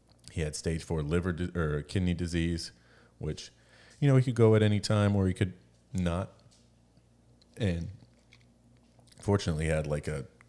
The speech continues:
twenty-eight hundred dollar mortgage payment with his wife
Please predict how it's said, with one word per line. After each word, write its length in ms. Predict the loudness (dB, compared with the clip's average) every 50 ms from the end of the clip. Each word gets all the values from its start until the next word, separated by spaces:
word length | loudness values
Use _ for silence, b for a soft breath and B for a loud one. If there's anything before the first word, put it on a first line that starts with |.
| _ -16
twenty-eight 720 | -10 -8 -6 -4 -4 -4 -4 -4 -4 -4 -6 -6 -6 -6
hundred 260 | -6 -6 -4 -4 -4
dollar 480 | -4 -4 -4 -4 -4 -4 -6 -6 -8 -10 -14 _ _ _ _
mortgage 460 | -2 0 2 2 2 0 -2 -6 -6 -2
payment 460 | -2 0 0 0 -2 -4 -6 -6 -10 -14 -14 -12
with 120 | -8 -6
his 200 | -6 -6 -6 -8 -14 -18 _ _ -20 -18 _ -4
wife 680 | -2 0 2 2 2 0 -2 -4 -8 -14 -18 -20